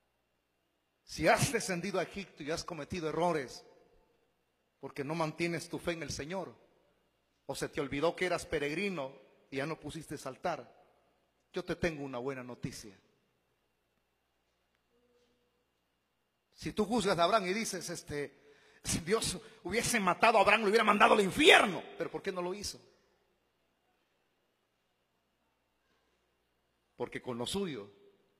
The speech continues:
Dios interviene. Y si tú lo dices de Abraham así, ¿por qué no lo ha hecho con nosotros?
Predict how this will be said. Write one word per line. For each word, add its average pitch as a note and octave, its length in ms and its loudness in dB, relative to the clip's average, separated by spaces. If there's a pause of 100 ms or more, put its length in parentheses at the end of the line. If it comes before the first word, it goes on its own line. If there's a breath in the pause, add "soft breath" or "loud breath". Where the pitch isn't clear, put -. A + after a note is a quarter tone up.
(1700)
Dios C3+ 220 -8
interviene. B2 680 -10 (1900)
Y C3 60 -12
si D3+ 140 -8
tú G#3+ 120 -2
lo A#3 120 4
dices A#3 240 0
de F3 80 2
Abraham G3 220 2
así, G3+ 180 -4
¿por - 200 -8
qué E3+ 120 -6
no F3 80 -6
lo E3+ 60 2
ha F3 40 2
hecho E3+ 160 -6
con D#3 120 -2
nosotros? D#3 540 -8